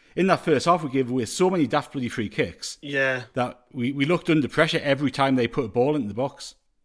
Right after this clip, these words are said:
Speaker 2: Yeah, so, sorry to butt in, mate, but I, I was just talking before the game with the lads I was with, and when I saw Accrington run out of the tunnel,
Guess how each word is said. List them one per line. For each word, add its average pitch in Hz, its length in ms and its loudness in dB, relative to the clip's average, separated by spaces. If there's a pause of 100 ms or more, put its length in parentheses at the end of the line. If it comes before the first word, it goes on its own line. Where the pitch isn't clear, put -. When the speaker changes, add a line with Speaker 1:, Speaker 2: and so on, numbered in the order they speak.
(220)
Speaker 2:
Yeah, 147 280 0
so, 180 240 -2
sorry 196 260 6
to 175 40 -6
butt 156 200 0
in, 170 140 4
mate, 147 200 2
but 151 120 2
I, 151 80 6
I 165 220 4
was 165 160 4
just - 240 -8
talking 165 340 4
before 160 360 4
the 151 80 0
game 139 380 -2
with - 420 -8
the 143 100 -6
lads 143 280 2
I 139 100 2
was 131 180 -4
with, 147 300 -2 (360)
and 143 140 -2
when 151 100 2
I 143 40 2
saw 156 520 6
Accrington 139 560 2
run 151 140 4
out 156 200 4
of 139 80 2
the 131 80 -6
tunnel, 123 500 -2